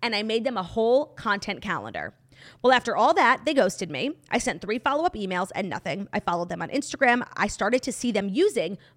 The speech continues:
my fucking ideas from my interviews. My pitches, my ideas. I'm so upset. It's all over their social media. I don't know what to do. Do I send them a scathing email being like, "Hi, what the fuck"? Do I say nothing? Help. They continue to use my ideas for my interview, and I don't know what to do. It breaks my heart every time I see it.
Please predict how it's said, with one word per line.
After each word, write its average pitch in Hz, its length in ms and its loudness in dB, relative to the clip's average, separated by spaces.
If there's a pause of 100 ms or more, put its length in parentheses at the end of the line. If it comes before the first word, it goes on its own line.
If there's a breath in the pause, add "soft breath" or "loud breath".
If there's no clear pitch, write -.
my 220 240 6
fucking 214 360 0
ideas 240 480 2
from 220 140 2
my 196 140 2
interviews. 139 480 -8 (260 loud breath)
My 208 140 0
pitches, 285 420 2
my 202 180 2
ideas. 208 420 2
I'm 196 140 -4
so 240 240 2
upset. 233 320 2
It's - 120 -6
all 214 240 2
over 214 120 -2
their 190 120 -4
social 185 320 -4
media. 92 360 -8 (400 loud breath)
I 285 60 6
don't 640 140 4
know 640 100 8
what 539 140 6
to 240 100 2
do. 208 320 0 (260 loud breath)
Do 294 120 4
I 294 40 8
send 277 220 2
them 403 80 -2
a 587 60 -8
scathing 240 440 2
email 226 440 -2
being 220 180 -2
like, 202 160 -2
"Hi, 208 160 6
what 202 180 0
the 202 60 -2
fuck"? 185 460 4 (160 loud breath)
Do 208 100 0
I 208 60 6
say 175 260 0
nothing? 285 500 2
Help. - 460 0 (300 soft breath)
They - 80 4
continue 277 400 0
to 403 120 2
use 359 160 2
my 349 120 2
ideas 233 320 0
for 233 80 -2
my 214 100 0
interview, 180 440 -2
and 175 120 -2
I 185 60 -4
don't 180 180 -2
know 233 60 -2
what 269 140 0
to 254 80 -4
do. 190 180 -2
It - 160 -6
breaks 190 200 -2
my 247 120 -2
heart 196 260 2
every 185 180 -2
time 180 200 -4
I 175 60 -4
see 175 220 -4
it. 170 200 0